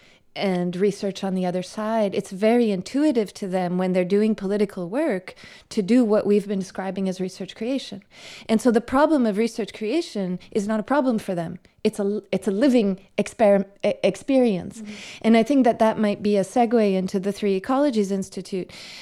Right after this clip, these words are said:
that, um, you know, we've been asking ourselves what an alternative might be, um, over several years. And, and as we've been asking ourselves that, we've realized that we're building it, because you can't think about an alternative without building it,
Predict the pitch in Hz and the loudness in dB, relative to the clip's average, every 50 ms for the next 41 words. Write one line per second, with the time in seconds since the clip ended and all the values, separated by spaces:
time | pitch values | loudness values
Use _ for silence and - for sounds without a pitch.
0 | - - - 214 226 220 214 - - - - - 226 220 220 220 220 220 214 214 | -20 -4 2 4 4 4 4 2 -4 -8 -4 0 2 2 4 4 4 4 4 2
1 | - - 247 226 233 233 240 233 196 208 220 208 208 208 - - _ _ - - | 0 0 2 4 4 6 4 4 4 2 2 2 2 0 -2 -6 _ _ -20 -8
2 | _ 220 233 269 311 - - 285 247 208 190 190 - - 202 190 185 190 190 190 | _ -2 0 0 -2 -2 0 2 2 2 2 0 -2 -4 -4 -2 0 -2 -2 -4
3 | 185 - 220 196 196 226 226 220 226 214 202 180 175 - - 240 247 269 269 226 | -4 -8 -6 -2 2 2 2 4 2 2 0 0 -2 -4 -2 2 4 4 4 4
4 | 202 190 185 190 190 190 - - - 196 196 190 180 180 185 - - - - - | 2 0 -2 -4 -4 -4 -4 -6 -6 -4 -2 -2 -2 -2 -4 -8 -10 -18 -20 -20
5 | - - - - - _ - 208 208 202 196 202 196 220 220 208 202 208 202 202 | -20 -20 -20 -20 -20 _ 0 2 4 4 4 4 6 6 6 6 6 4 4 2
6 | 196 - 240 214 196 208 202 196 196 208 233 247 254 254 226 214 196 180 180 - | 2 2 2 4 4 4 2 2 2 4 6 6 8 8 6 4 2 -2 -4 -10
7 | - - - 208 208 202 202 202 196 196 190 - - - - - - - - _ | -10 -6 -2 0 2 2 2 2 2 0 -2 -6 -12 -20 -20 -20 -20 -20 -20 _
8 | _ - 226 233 233 - 226 247 269 240 247 240 233 185 214 202 214 - 277 339 | _ 2 2 4 6 6 6 6 6 6 4 0 0 2 0 0 0 0 -2 -2
9 | 381 - - - 247 220 208 196 202 - - 190 185 185 180 - - 196 190 185 | -4 -6 -6 -4 -2 -2 -2 -2 -4 -4 -4 -4 -4 -4 -6 -8 -6 -6 -4 -4
10 | - - 220 214 190 202 214 214 214 214 208 190 196 196 - - 196 - - 196 | -2 0 2 2 2 2 2 4 4 4 2 2 0 -2 -4 -4 -6 -4 -2 -2
11 | 202 196 208 240 269 240 254 233 202 185 175 - - 202 220 - 240 214 220 220 | 0 4 6 6 8 8 6 6 4 4 2 2 2 2 4 4 4 4 4 2
12 | - 269 285 285 - - - - - - 294 302 277 - 277 202 208 202 196 196 | 0 -2 -2 -4 -4 -8 -12 -12 -6 -2 0 0 2 2 0 2 2 2 0 0
13 | 190 185 185 180 - 208 214 220 214 214 185 190 185 185 180 180 202 202 190 - | 0 -2 -2 -4 -4 -4 -2 0 0 0 0 -2 -4 -6 -6 -6 -6 -6 -4 -4
14 | 202 196 - 226 254 254 220 220 214 190 180 - - - | -6 -2 2 4 4 4 4 4 2 2 0 -2 -6 -10